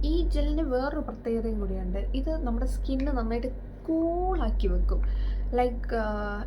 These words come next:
എല്ലാവരും പറയുന്നത് കേട്ടിട്ടുണ്ട് ഈ Pond's-ന്റെ, ആ, ഒരു മോയ്സ്ചറൈസർ ജെൽ ബേസ്ഡ് ആയിട്ടുള്ളത്. അത് ഭയങ്കരമായിട്ട് സ്കിന്നിന് ഭയങ്കര കൂളിംഗ് എഫക്റ്റ് തരുന്നുണ്ട് എന്ന്. അതിനേക്കാളും, അത് ഞാൻ ലാസ്റ്റ് ടൈം വീട്ടിൽ പോയപ്പോൾ അമ്മ അത് യൂസ് ചെയ്യുന്നുണ്ടായിരുന്നു.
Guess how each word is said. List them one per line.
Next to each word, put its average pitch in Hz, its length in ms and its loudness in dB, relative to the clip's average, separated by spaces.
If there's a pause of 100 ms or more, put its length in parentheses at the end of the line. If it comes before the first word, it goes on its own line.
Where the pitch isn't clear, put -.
എല്ലാവരും 269 360 0
പറയുന്നത് 226 360 -2
കേട്ടിട്ടുണ്ട് 208 400 0
ഈ 208 80 4
Pond's-ന്റെ, 233 1000 2 (160)
ആ, 214 60 -2
ഒരു 208 380 -4 (600)
മോയ്സ്ചറൈസർ 226 800 0
ജെൽ 208 680 0
ബേസ്ഡ് 208 340 -4
ആയിട്ടുള്ളത്. 196 580 -2 (360)
അത് 269 120 4
ഭയങ്കരമായിട്ട് 226 480 2
സ്കിന്നിന് 226 520 0
ഭയങ്കര 220 220 -4
കൂളിംഗ് 294 600 0
എഫക്റ്റ് 226 360 -2
തരുന്നുണ്ട് 190 460 0
എന്ന്. 180 200 0 (460)
അതിനേക്കാളും, 320 1000 2
അത് 262 120 0
ഞാൻ 302 360 -2
ലാസ്റ്റ് 240 340 -2
ടൈം 277 160 2
വീട്ടിൽ 233 320 2
പോയപ്പോൾ 220 280 0
അമ്മ 226 320 0
അത് 214 280 -6 (140)
യൂസ് 196 280 -6
ചെയ്യുന്നുണ്ടായിരുന്നു. 180 600 0